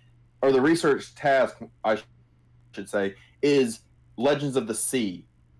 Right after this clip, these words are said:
And they have no inklings or anything for that within Arceus. So with that, you actually have to have gone to the library in Diamond and Pearl,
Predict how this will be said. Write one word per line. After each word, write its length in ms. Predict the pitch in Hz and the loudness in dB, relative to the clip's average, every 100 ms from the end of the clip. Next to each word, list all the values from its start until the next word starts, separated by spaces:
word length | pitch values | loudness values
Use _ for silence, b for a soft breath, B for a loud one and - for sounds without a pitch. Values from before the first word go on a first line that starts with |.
| _ _ 139 | _ _ -2
And 400 | 143 135 117 104 | 0 0 -2 0
they 260 | 147 147 | 2 2
have 340 | 143 151 131 110 | 2 2 2 0
no 380 | 117 135 160 170 | 0 2 2 2
inklings 520 | 165 151 151 147 120 | -2 -2 0 -2 -2
or 120 | - | -4
anything 460 | 131 143 151 160 147 | -2 -2 -2 -2 -4
for 260 | - 135 127 | 0 0 2
that 380 | 127 123 - - | 4 2 0 -6
within 640 | 113 113 - 143 135 131 - _ - - - | -6 -6 -2 0 0 -2 -8 _ -20 -10 0
Arceus. 640 | 131 123 104 92 78 - - _ _ _ _ _ _ _ _ _ - | 0 0 -6 -14 -18 -20 -20 _ _ _ _ _ _ _ _ _ -6
So 380 | 160 143 127 - | 0 2 0 -4
with 360 | 113 165 208 180 | -2 0 0 0
that, 240 | 165 131 | 0 0
you 160 | 151 - | -4 -2
actually 420 | 160 170 170 170 | -2 -2 -2 -2
have 220 | 160 156 156 | 0 0 -2
to 100 | 151 | -2
have 160 | 127 | -2
gone 320 | 107 143 139 120 | 0 0 0 -2
to 180 | - 160 | -4 -2
the 80 | 151 | 0
library 800 | 139 143 135 120 107 107 107 104 b b _ _ | 0 0 0 0 -2 -2 -4 -8 b b _ _
in 240 | 143 165 | 0 2
Diamond 320 | 156 147 143 131 | 2 0 0 -2
and 140 | 117 | -2
Pearl, 500 | 127 123 101 98 92 | 0 2 2 0 -2